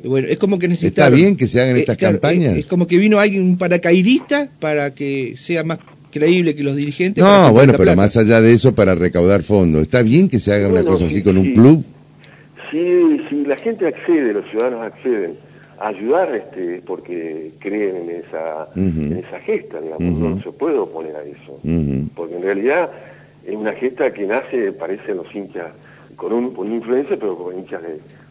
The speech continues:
Speaker 3: de Independiente, de Rojo, en
Speaker 2: Sí, sí.
Speaker 3: todo el mundo,
Speaker 1: Que son
Speaker 3: digamos,
Speaker 1: muchos,
Speaker 3: ¿no?
Speaker 1: además.
Speaker 2: Ujú.
Speaker 3: Y si es de esa manera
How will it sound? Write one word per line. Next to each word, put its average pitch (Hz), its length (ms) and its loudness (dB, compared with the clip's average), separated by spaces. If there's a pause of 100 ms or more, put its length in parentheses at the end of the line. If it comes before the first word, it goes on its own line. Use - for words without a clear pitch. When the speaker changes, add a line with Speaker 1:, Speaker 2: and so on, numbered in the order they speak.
(120)
Speaker 3:
de 80 120 -14
Independiente, 92 600 -10
de 78 240 -10
Rojo, 92 360 -10
en 80 80 -16
Speaker 2:
Sí, 104 160 0
sí. 107 160 -2
Speaker 3:
todo 92 120 -2
el 95 60 -4
mundo, 143 340 -4
Speaker 1:
Que 107 80 -6
son 120 160 -4
Speaker 3:
digamos, 180 240 0
Speaker 1:
muchos, 135 60 -6
Speaker 3:
¿no? 117 40 -10
Speaker 1:
además. 120 360 -8
Speaker 2:
Ujú. 160 140 -6
Speaker 3:
Y 117 440 -2
si 165 80 -6
es 208 60 -4
de 226 80 -4
esa 175 220 -4
manera 135 880 0